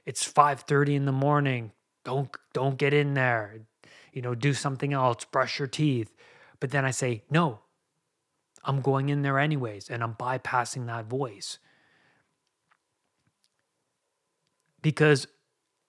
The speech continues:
I know that on the other side of that fear, there is freedom. Because, I,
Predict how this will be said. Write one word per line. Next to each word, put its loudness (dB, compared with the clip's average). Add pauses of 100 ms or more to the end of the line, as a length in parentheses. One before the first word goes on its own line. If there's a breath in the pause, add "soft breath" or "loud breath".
(460)
I 4
know 6
that 4 (3250 soft breath)
on 0
the -2
other -2
side 0
of -4
that -4
fear, -2 (1000)
there -2 (100)
is 0 (540)
freedom. -4
Because, -4
I, -12